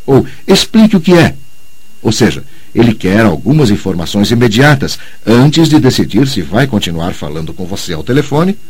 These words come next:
ou desligar. Lembre-se que se der a ele informação demais ao telefone, não vai dar certo.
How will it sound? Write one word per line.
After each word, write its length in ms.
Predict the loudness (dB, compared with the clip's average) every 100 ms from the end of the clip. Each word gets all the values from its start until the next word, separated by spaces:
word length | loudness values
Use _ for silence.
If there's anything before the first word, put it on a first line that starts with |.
| -8
ou 80 | -6
desligar. 560 | -4 -4 -2 -2 -2 -8 -12 -12 -12 -12 -12 -12 -12 -12 -12 -12 -10 -12 -12 0
Lembre-se 540 | 4 6 4 0 -4
que 140 | -8 -8
se 120 | -8
der 240 | 0 2
a 60 | 4
ele 160 | 4 2
informação 500 | 0 -2 -2 -2 -2
demais 460 | 0 2 2 2
ao 60 | 0
telefone, 560 | -4 -6 0 2 2
não 240 | 0 -2 -2
vai 260 | -4 -6
dar 160 | -4 -4
certo. 420 | -2 -4 -6 -12